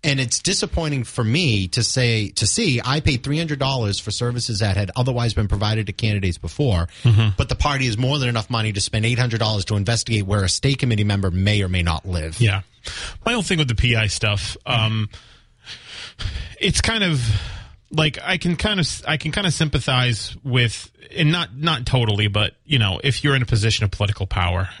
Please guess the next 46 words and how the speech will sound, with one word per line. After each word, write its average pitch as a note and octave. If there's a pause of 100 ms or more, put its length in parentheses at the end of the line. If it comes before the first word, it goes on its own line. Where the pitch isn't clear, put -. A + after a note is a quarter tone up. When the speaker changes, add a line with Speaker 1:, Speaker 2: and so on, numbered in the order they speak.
Speaker 2:
and G#2
there F#2
are F#2
people G2
that F#2+
are F#2+ (160)
coming A2
after G2
you, G#2
Speaker 1:
Mm-hmm. F3+ (540)
Speaker 2:
wanting C#3+
to C3
find A#2
out G2+
about -
them, - (200)
right? C3+ (200)
Speaker 1:
Oh, C4+
yeah. B2+ (100)
Speaker 2:
But, C#3+ (580)
and C#3
I C#3+
can C#3
also C#3
sympathize G#2+
with G2+ (300)
investigating A2
members G2+
of F#2+
opposing C3
parties G2
that G2+ (400)
you G#2+
want G2
to A2
beat. C3+
That's, -
you A2
know, F#2
a -
lot G2
of G2+
that's F#2+
Oppo F#2+
research. A#2
Speaker 1:
Right. D#2+